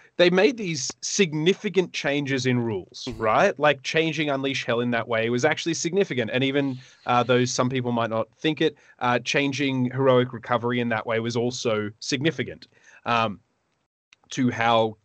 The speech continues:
Speaker 1: play, gameplay is gonna happen. The, the points then were like, "Ugh," uh, just a little like, "Oh, there we go. Yeah, that, that, that, that, that's gonna do it." And I'm like, "I just don't," uh, like,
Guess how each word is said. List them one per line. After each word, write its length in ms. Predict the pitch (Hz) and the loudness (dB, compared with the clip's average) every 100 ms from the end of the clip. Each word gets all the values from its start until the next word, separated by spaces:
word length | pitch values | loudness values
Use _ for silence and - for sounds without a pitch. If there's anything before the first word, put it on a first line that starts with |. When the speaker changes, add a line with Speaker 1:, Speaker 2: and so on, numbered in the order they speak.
| - | -10
Speaker 1:
play, 240 | 127 113 | -4 -4
gameplay 360 | 120 127 123 117 | 0 -2 -2 -6
is 80 | 117 | -6
gonna 160 | 107 | -6
happen. 400 | - 160 156 170 156 - - _ | -2 -2 0 -4 -4 -18 -20 _
The, 200 | 127 147 | 0 0
the 140 | 135 143 | 0 -6
points 460 | 131 160 233 - | -4 -4 -4 -6
then 260 | 151 127 123 | -4 -4 -2
were 240 | 120 127 | 0 0
like, 340 | 123 123 127 - _ _ _ _ _ _ - | 0 -2 -2 -8 _ _ _ _ _ _ 2
"Ugh," 200 | 403 311 - _ _ _ _ _ _ - | 4 2 -2 _ _ _ _ _ _ -2
uh, 280 | 247 247 | 2 2
just 220 | 226 233 214 | 0 -2 0
a 40 | |
little 220 | 208 196 | 2 2
like, 220 | 185 175 - | 2 -2 0
"Oh, 220 | 196 185 | 2 4
there 160 | 180 160 | 2 0
we 80 | 143 | 0
go. 120 | 120 | -2
Yeah, 240 | 117 110 - | -4 -6 -6
that, 200 | - - | -10 -10
that, 100 | 131 _ _ _ _ _ _ _ _ _ | -14 _ _ _ _ _ _ _ _ _
that, 100 | 120 - - | -16 -10 -6
that, 160 | 117 - - | -8 -6 -6
that's 200 | 127 - | -4 -2
gonna 200 | 120 113 | -2 -2
do 180 | 110 | -4
it." 20 | 104 | -4
And 100 | 127 | -4
I'm 120 | 135 | -2
like, 160 | 143 - | -2 -2
"I 240 | 190 240 | -2 -2
just 260 | 240 254 - _ _ | -2 -6 -8 _ _
don't," 380 | 226 226 220 - _ _ _ _ _ _ 147 | -4 -2 -4 -6 _ _ _ _ _ _ -4
uh, 420 | 147 131 117 117 | 2 4 4 2
like, 300 | 151 165 - | 2 2 0